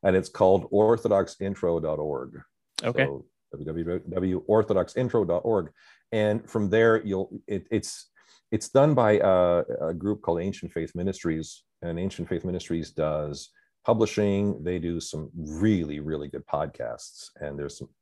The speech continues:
Speaker 1: excellent, excellent resources. And so orthodox intro dot org just, it gives you a place to start, and then, you know, you can kind of go in from there. So if anybody's interested, that's the place. That's a good place to start. Um, the, uh,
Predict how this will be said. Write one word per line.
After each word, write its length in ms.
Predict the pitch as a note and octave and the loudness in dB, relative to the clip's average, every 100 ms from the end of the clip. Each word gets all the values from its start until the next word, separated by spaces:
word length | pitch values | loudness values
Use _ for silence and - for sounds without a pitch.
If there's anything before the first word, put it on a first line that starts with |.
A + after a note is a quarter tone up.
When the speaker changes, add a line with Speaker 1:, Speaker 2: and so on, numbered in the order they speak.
| - | -6
Speaker 1:
excellent, 480 | F2 - D#2 D2 - E2+ | -6 -4 -6 -6 -8 -10
excellent 380 | D2+ - D2+ | -8 -10 -10
resources. 680 | D2+ D2+ D2+ D2 - C2+ - _ _ _ _ _ _ | -10 -8 -6 -8 -8 -12 -12 _ _ _ _ _ _
And 160 | F#2+ F2+ | -2 -2
so 540 | - F#2+ F#2 F2 - - - - _ - | 4 6 6 4 -2 -14 -20 -20 _ 0
orthodox 460 | A2+ A2+ G#2 F#2+ | 2 4 2 2
intro 200 | A2 G#2 | -2 0
dot 140 | F#2+ F#2 | 0 2
org 220 | F#2+ F#2 | 0 -2
just, 240 | F2 - _ _ - | -8 -12 _ _ -6
it 100 | G2 | 2
gives 180 | C#3+ | 4
you 140 | C3+ A#2+ | 6 4
a 60 | |
place 260 | G#2 A#2+ A2 | 4 2 2
to 100 | - | -6
start, 500 | - - A2 A2+ - _ _ _ _ _ - | -4 2 4 2 -2 _ _ _ _ _ -10
and 180 | F2+ F#2 | -6 -2
then, 380 | G2 F#2+ G2 | 0 0 -2
you 80 | G#2 | -4
know, 120 | G2 | -2
you 140 | F#2 F#2 | -2 -6
can 180 | F#2 E2+ | -8 -4
kind 160 | F#2 | -4
of 100 | E2+ | -2
go 200 | E2 E2 | -2 -2
in 100 | E2+ | -4
from 180 | E2 D#2+ | -6 -8
there. 240 | D#2+ D#2 D#2 | -4 -4 -6
So 200 | - E2 | -4 -4
if 120 | D#2+ | -4
anybody's 380 | F2+ E2+ D#2+ D#2+ | -6 -6 -6 -6
interested, 420 | D#2 - - D2 | -8 -12 -10 -6
that's 220 | D#2 - | -6 -8
the 80 | D2+ | -12
place. 440 | - D#2 D2+ - _ _ _ _ - | -6 -6 -6 -14 _ _ _ _ -2
That's 180 | F2+ E2+ | 0 0
a 60 | D#2 | -2
good 200 | D#2+ - | -4 -2
place 300 | D#2 D#2 - | -2 -2 -10
to 60 | |
start. 500 | - D#2 D#2+ E2 - | -6 -2 0 -2 -4
Um, 440 | D#2+ D2+ D2+ D2 - _ _ _ _ - | -4 -2 -2 -6 -14 _ _ _ _ -4
the, 320 | F2+ E2+ E2+ | -2 0 2
uh, 140 | D#2+ | 0